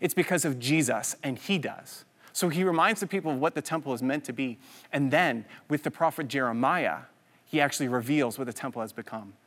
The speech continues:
And this, this is kinda like a gut punch. He says this. He says, um, he says, "You have turned my, my, uh, temple into a den of thieves." Now,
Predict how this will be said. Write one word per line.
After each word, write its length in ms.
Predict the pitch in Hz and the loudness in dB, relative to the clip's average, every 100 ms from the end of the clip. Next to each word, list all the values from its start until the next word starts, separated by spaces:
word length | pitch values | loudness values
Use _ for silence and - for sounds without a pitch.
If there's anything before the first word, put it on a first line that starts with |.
| _ | _
And 160 | - 135 | -4 0
this, 400 | 143 107 - - _ _ _ _ _ _ _ _ | 2 0 -4 -12 _ _ _ _ _ _ _ _
this 160 | - 123 | -4 -4
is 80 | |
kinda 220 | - 135 117 | -2 0 0
like 140 | 110 | 0
a 40 | |
gut 180 | 110 113 | 2 0
punch. 360 | - 101 - - _ - | 0 -10 -10 -12 _ -10
He 60 | 123 | -4
says 240 | - 107 | -2 -4
this. 240 | 104 95 - _ _ _ _ _ _ - - | -6 -10 -12 _ _ _ _ _ _ -20 -6
He 80 | 135 | -2
says, 280 | 127 131 - - - - | 2 2 0 -10 -14 0
um, 320 | 131 131 131 - _ _ - - _ _ _ _ _ _ _ _ _ - | 4 4 2 -6 _ _ -12 -12 _ _ _ _ _ _ _ _ _ 0
he 80 | |
says, 180 | 135 156 | 4 6
"You 60 | 151 | 4
have 100 | 139 | 2
turned 320 | - 180 202 | 2 4 6
my, 160 | 180 160 - | 4 2 0
my, 440 | 147 143 143 147 143 | 4 6 8 6 2
uh, 360 | 139 135 135 | 4 6 6
temple 300 | 135 156 139 | 4 0 0
into 260 | 139 131 143 | 0 0 2
a 80 | 123 | 0
den 520 | 113 160 135 127 117 - - - | 6 8 10 6 2 -8 -12 0
of 140 | 123 | 0
thieves." 500 | - 127 - - - - _ _ _ _ - _ | 2 0 0 -8 -10 -14 _ _ _ _ -20 _
Now, 200 | 135 104 | -2 -2